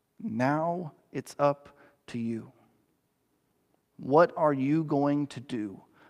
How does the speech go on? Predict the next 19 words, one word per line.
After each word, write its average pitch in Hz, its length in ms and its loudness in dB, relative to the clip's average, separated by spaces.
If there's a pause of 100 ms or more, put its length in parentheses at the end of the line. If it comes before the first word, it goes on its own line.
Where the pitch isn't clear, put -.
How 180 260 6
are 151 140 8
you 165 560 -2 (200)
going 156 460 0 (220)
to - 100 -4
respond?" 127 760 -2 (1800)
Right? 156 180 4 (160)
He 175 160 0
leaves 170 480 0
it 165 240 2
in 190 320 -2
your 165 520 0
hands. 143 800 -4 (1300)
You 147 220 0
have 214 160 4
seen, 160 460 -2 (1040)
you 151 220 -2
have 208 220 4
heard, 170 420 2